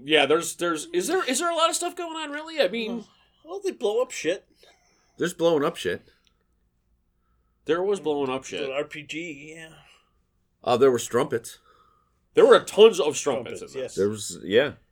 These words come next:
Speaker 3: There were
Speaker 1: There
Speaker 3: a
Speaker 1: was
Speaker 3: lot
Speaker 1: a lot
Speaker 3: of
Speaker 1: of
Speaker 3: strumpets.
Speaker 1: massage parlors in this.
Speaker 3: There were, uh, and it did not appear that people were getting their happy endings.
Speaker 2: And, and Shatter found love.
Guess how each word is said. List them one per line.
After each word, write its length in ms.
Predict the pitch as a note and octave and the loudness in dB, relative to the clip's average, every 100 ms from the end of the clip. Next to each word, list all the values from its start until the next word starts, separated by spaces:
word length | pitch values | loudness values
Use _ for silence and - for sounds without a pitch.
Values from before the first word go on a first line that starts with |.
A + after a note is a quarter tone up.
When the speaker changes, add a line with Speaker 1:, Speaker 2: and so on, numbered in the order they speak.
| - | -6
Speaker 3:
There 100 | F#2+ | 0
were 60 | |
Speaker 1:
There 60 | B2+ | 4
Speaker 3:
a 40 | |
Speaker 1:
was 80 | D3 | 6
Speaker 3:
lot 80 | A2 | 6
Speaker 1:
a 40 | |
lot 140 | - B3 | 6 6
Speaker 3:
of 80 | G3 | 6
Speaker 1:
of 80 | A#2 | 4
Speaker 3:
strumpets. 80 | |
Speaker 1:
massage 340 | F3 E3+ D#3+ - | 6 6 4 2
parlors 440 | C#3 A#2 G#2+ G#2 | 0 0 -4 -6
in 140 | G#2 F2+ | -10 -10
this. 420 | D#2+ - - - | -16 -16 -18 4
Speaker 3:
There 160 | F#2 A2+ | 6 8
were, 260 | A2+ G2+ - - | 6 2 -6 -2
uh, 420 | G2+ G2 F#2+ E2 C2 - - | 2 4 4 2 -4 -16 -2
and 300 | G2+ G2+ F2+ | 0 0 -2
it 220 | A2+ G2+ | 0 0
did 160 | G2+ G2+ | -2 -2
not 220 | G#2 A2 | 0 0
appear 300 | A#2+ C3+ C3+ | 0 4 4
that 100 | C#3+ | 4
people 240 | D3 C#3 C#3+ | -2 -6 -6
were 100 | C#3 | -2
getting 240 | C#3 C#3 | -2 -2
their 160 | C3+ D3 | -4 -4
happy 280 | D3 D3+ D#3+ | -6 -6 -8
endings. 420 | G3 - - _ - | -8 -12 -16 _ -6
Speaker 2:
And, 160 | C#3 - | -6 -10
and 200 | B2 A#2+ | -18 -18
Shatter 580 | - - - E3+ F3+ F#3+ | -16 -14 -6 0 0 0
found 380 | D#3+ - D#3 D3+ | -12 -16 -14 -12
love. 380 | C3 D3 G#2+ | -10 -10 -14